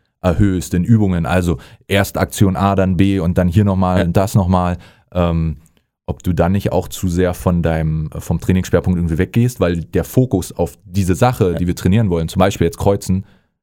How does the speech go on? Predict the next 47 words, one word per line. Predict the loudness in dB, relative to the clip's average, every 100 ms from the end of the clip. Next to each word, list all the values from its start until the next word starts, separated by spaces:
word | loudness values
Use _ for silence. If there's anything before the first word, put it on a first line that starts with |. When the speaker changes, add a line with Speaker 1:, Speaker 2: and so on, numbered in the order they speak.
| _
Speaker 1:
dann | -2 0
halt | 0 0
weggeht, | -2 0 -2 0
weil's | 0 0 0
nur | -2 -2
eine | -2 0 0
von | 0 -2 0
drei, | 0 0 -2
vier | -8 -2 2 2
Sachen | 0 -2 -2 -4
ist. | -6 -12 -20 _ -2
Speaker 2:
Mhm. | 0
Speaker 1:
Das | 2
ist | 2
halt | 0
die |
Frage. | -2 -2 -2
Du | 0
kannst | 0 2
als | 0 0
Trainer | 2 2 2
natürlich | -2 -6
steuern. | 0 0 0 -2 0
Speaker 2:
Aber | 0
ich |
glaub, | 2 -2 2
genau | 0
das | 0 0
war's | 0 0
nicht. | -2 -2
Ich | 0
glaub, | 0
es | 2
war | 2
halt | 2
eher | 2 2
so, |
dass | 2 2
man |
gesagt | 2 0
hat, | 0
Kreuzen, | 0 2 0 -2
okay, | -2 -2 -2 -4
das | -6 -4
ist | 0
die, | 2
die, | 2 0